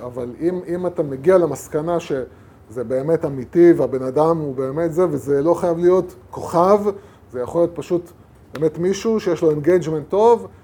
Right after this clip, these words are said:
לבוא עם הצעה בהתחלה קטנה, ואחרי זה קצת ל-, לגדול אם צריך, אבל אני חושב שזה, אתה יודע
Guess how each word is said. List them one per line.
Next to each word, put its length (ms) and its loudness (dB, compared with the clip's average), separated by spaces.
לבוא 240 -2
עם 120 -2
הצעה 380 2
בהתחלה 440 -2
קטנה, 540 0
ואחרי 520 -2
זה 140 -2
קצת 300 -4
ל-, 220 0
לגדול 440 2
אם 100 0
צריך, 520 2
אבל 280 -8
אני 440 -4
חושב 520 0
שזה, 440 -8
אתה 80 -12
יודע 300 -6